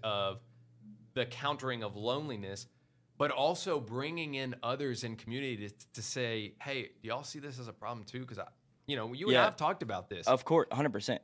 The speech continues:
Speaker 1: And there's accountability that
Speaker 2: Yeah.
Speaker 1: comes in with that.
Speaker 2: There's a phrase that we used to use as my friend group, 'cause we actually, my friend group, we realized this,
Speaker 1: Mm-hmm.
Speaker 2: that we're often, it, we said, "Hang up and hang out." It
Speaker 1: Yeah.
Speaker 2: was that simple. Like, if my friend were on their phone, I'd be like, "Hey, bro, hang up and hang out.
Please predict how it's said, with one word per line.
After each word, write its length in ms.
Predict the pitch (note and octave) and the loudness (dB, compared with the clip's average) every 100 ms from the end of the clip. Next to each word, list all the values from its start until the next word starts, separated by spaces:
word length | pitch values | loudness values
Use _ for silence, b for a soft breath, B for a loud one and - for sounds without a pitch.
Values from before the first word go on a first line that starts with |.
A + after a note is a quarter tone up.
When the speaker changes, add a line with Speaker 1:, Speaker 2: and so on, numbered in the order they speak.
| _ | _
Speaker 1:
And 140 | D#3+ | 4
there's 160 | E3 E3 | 4 2
accountability 800 | E3 - D#3+ D#3+ A#2+ C#3+ E3 C#3 | 0 0 0 0 4 4 4 0
that 140 | G#2+ A2+ | 0 4
Speaker 2:
Yeah. 80 | |
Speaker 1:
comes 140 | G2 A#2 | 4 2
in 60 | G2 | -6
with 80 | F#2 | -4
that. 140 | F2+ | -6
Speaker 2:
There's 280 | - B2+ C3 | 2 6 6
a 60 | D3 | 4
phrase 380 | - A2 G2+ G2 | 4 4 6 4
that 160 | F2+ | 2
we 120 | F2 | 4
used 180 | G2+ G2 | 0 0
to 80 | G2 | -2
use 260 | F#2+ F#2+ - | -2 -4 -8
as 120 | F#2 | -6
my 100 | F2 | -6
friend 180 | - F#2+ | -4 -4
group, 140 | F2+ | -4
'cause 140 | A#2 | 0
we 80 | B2 | 4
actually, 380 | D3+ - G2 F#2+ - - | 4 4 -2 -4 -12 -4
my 240 | A2+ D3 | 2 4
friend 180 | E3 C3 | 4 0
group, 140 | G#2+ | -2
we 100 | G#2+ | -2
realized 480 | A2+ G#2 G2 E2+ G2+ | -2 0 0 -2 -4
this, 300 | D#2+ - - - | -8 -10 -12 -12
Speaker 1:
Mm-hmm. 240 | A2 G2+ G2+ - | -12 -10 -12 -8
Speaker 2:
that 160 | - - | -6 -2
we're 180 | A2 B2 | 4 8
often, 520 | A2 - G#2+ F#2+ F#2 - _ _ _ _ _ _ _ _ _ _ _ _ | 8 6 -2 -2 -6 -12 _ _ _ _ _ _ _ _ _ _ _ _
it, 120 | - - | -8 0
we 120 | C3 | 2
said, 180 | C#3 A#2 | 4 4
"Hang 200 | C#3 D3+ | 6 6
up 100 | C3+ | 6
and 80 | |
hang 160 | A#2 A2 | 2 2
out." 180 | G2 - _ _ _ _ - | 0 -4 _ _ _ _ 2
It 40 | |
Speaker 1:
Yeah. 20 | |
Speaker 2:
was 120 | B2+ | 6
that 180 | C3+ D3 | 6 6
simple. 340 | - A2+ D2+ - b b b | 4 0 0 -10 b b b
Like, 180 | B2+ B2 | 4 6
if 160 | G#2 C3 | 6 6
my 120 | C#3+ | 6
friend 200 | C3+ D3+ | 8 8
were 80 | C#3+ | 8
on 60 | A#2+ | 6
their 100 | A2 | 4
phone, 220 | A#2+ A2 | 4 4
I'd 60 | |
be 40 | G#2 | 4
like, 140 | G2+ | 2
"Hey, 100 | C#3+ | 4
bro, 220 | D3 G#2+ | 4 4
hang 200 | G#2 C3 | 4 4
up 120 | C#3 A#2+ | 4 4
and 80 | |
hang 160 | A#2 G#2+ | 0 -2
out. 160 | - | -4